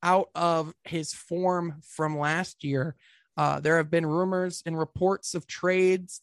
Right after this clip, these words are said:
uh, with his name anywhere from Sacramento to even possibly Portland. So with that, Troy, Julius Randle, where they at?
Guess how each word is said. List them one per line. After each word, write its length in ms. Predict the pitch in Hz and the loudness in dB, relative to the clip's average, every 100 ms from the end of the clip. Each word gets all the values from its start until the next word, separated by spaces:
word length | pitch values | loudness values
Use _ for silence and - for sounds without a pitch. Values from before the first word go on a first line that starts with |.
| - | -4
uh, 100 | 165 | -2
with 180 | 165 170 | 0 -2
his 300 | - 185 160 | 2 2 2
name 440 | 165 170 190 196 214 - _ _ 175 | 0 2 2 0 -4 -8 _ _ -4
anywhere 580 | 180 190 190 190 190 190 | 0 2 4 6 4 0
from 420 | - 156 147 143 | -2 -2 0 -4
Sacramento 960 | - 180 190 - 180 170 180 196 208 208 | -4 -2 -2 -2 -2 0 2 0 -2 -6
to 340 | - 156 139 123 _ _ | -8 -4 -4 -8 _ _
even 480 | 165 185 190 196 180 _ - | -4 0 0 -2 -6 _ -12
possibly 800 | - 160 165 175 160 160 151 - _ _ _ | -2 0 0 -4 0 0 0 -4 _ _ _
Portland. 560 | - 147 139 135 123 123 | -4 -2 -2 -6 -8 -8
So 160 | 151 | -4
with 180 | 147 165 - | -2 -2 -2
that, 260 | 156 156 - | -2 -2 -4
Troy, 460 | - 160 160 175 - _ _ _ _ _ _ _ _ _ _ - | -2 0 0 -2 -8 _ _ _ _ _ _ _ _ _ _ -4
Julius 400 | 190 214 202 185 | -2 0 -2 -2
Randle, 440 | 165 143 123 117 _ _ _ _ _ | -4 -4 -8 -14 _ _ _ _ _
where 180 | 147 160 | -4 -2
they 180 | 165 156 | 0 -2
at? 200 | 139 110 | -2 -6